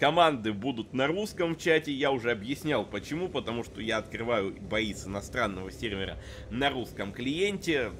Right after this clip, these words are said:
Также у нас сегодня, ребята, длинные видео. Будут, во-первых, итоги розыгрыша золота. Также будет два боя. Оба они будут на Т тридцать четыре восемьдесят пять М.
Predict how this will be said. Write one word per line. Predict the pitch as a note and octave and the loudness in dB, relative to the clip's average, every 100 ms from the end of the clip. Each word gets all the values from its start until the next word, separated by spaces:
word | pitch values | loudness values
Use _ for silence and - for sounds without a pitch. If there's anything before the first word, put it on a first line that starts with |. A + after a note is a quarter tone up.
| E3 | 4
Также | G3 E3+ D#3 | 4 4 -4
у | |
нас | D#3 D#3 - | 0 -2 -2
сегодня, | D3 D3+ D#3+ C#3+ A#2+ | -4 -2 -2 0 -2
ребята, | A#2 C#3 B2+ - G#2 - - - | 2 4 4 4 2 2 -6 -10
длинные | F2 G2 C#3 D#3 G#2+ F#2 F2 E2+ | -8 -2 0 0 -2 -2 -4 -4
видео. | B2+ F3+ E3 F3+ D#3 | -4 -8 -6 -4 -4
Будут, | G#2+ B2+ G#2+ G#2+ | -4 -8 -6 -4
во-первых, | G#2 C3+ A2+ F2+ A2 | 0 2 0 -2 -6
итоги | G#2+ B2 G2+ | 0 0 0
розыгрыша | G2 G#2+ G#2 G2 G2+ - G#2+ | 0 0 -2 -6 -6 -6 -4
золота. | D3+ F#3 F3 E3+ D3 - - - - | 0 4 6 6 4 4 -10 -6 6
Также | D3+ E3+ D#3+ G#2+ G#2 | 10 10 8 2 0
будет | G#2 D#3 D#3+ B2 | 2 4 4 2
два | G#2+ D3+ F#3 F#3+ | -2 4 10 10
боя. | D3+ F3 F#3+ D3+ A2 - | 10 6 6 6 4 2
Оба | E3+ F3 E3 | 2 6 6
они | E3 E3+ | 6 4
будут | E3 F#3 F3+ E3+ | 2 2 0 2
на | E3 | 0
Т | E3 F#3+ | 2 0
тридцать | - E3+ E3+ - | 0 -2 -4 -8
четыре | F#3+ F3 | -2 0
восемьдесят | D#3+ E3+ D3+ C#3 C#3+ - | 2 0 -2 -4 -4 0
пять | D3 C#3 - | 2 2 2
М. | E3+ D3+ F2 | 4 4 4